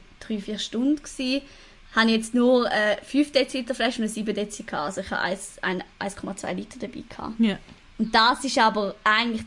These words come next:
Speaker 1: zu wenig, wenn jetzt, also wenn du so eine Tour machst, finde ich das zu wenig. Dann musst du schon mindestens eineinhalb Liter dabei haben.
Speaker 2: Ja, okay.
Speaker 1: Weil eben das Blödste, was passieren kann, ist, dass du das keine hast und nicht irgendwie ein Alp oder so in der Nähe hast, wo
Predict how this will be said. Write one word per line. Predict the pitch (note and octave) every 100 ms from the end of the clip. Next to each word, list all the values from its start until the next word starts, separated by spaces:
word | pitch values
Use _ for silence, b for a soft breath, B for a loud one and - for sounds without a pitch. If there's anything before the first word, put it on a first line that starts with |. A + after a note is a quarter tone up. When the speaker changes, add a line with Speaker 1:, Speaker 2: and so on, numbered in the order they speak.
| -
Speaker 1:
zu | - G3
wenig, | A3+ A#3 C4 A3
wenn | A3
jetzt, | A3 A3
also | G3+
wenn | G#3
du | G#3+
so | A#3
eine | C4 C#4+
Tour | C4 C4+
machst, | A3 G#3+ -
finde | A3+ G3
ich | A3 A3+
das | G3+ -
zu | -
wenig. | F#3 E3+ -
Dann | G#3+
musst | A3 A3
du | A3+
schon | G#3+
mindestens | A3 A3+ A#3+ A3
eineinhalb | - G#3 G#3+ G3 G3 G3
Liter | G3+ -
dabei | G3 G3+ G3+
haben. | G3 - G#3 - -
Speaker 2:
Ja, | G3+ - - -
okay. | G#3 F#3 - F#3+ F#3 _ -
Speaker 1:
Weil | G#3
eben | A3 A3+
das | A3 - _ _ _ _ _ _ _ _ _ _ _ _ -
Blödste, | A3 G#3+ G#3+ - A3
was | G3+ G3+
passieren | G3 G3 - G3 F#3+ F#3+
kann, | F#3+ F3+
ist, | F#3+ F#3+
dass | - - -
du | - - - _
das | - -
keine | - G3+ G#3+ A3
hast | A#3
und | G3+
nicht | G3 G3+
irgendwie | - G3+ G3+ G3 G3+
ein | F#3+
Alp | - G3 G#3 -
oder | G#3+
so | G3+
in | G#3
der | G3+
Nähe | G3
hast, | G3 G#3
wo | -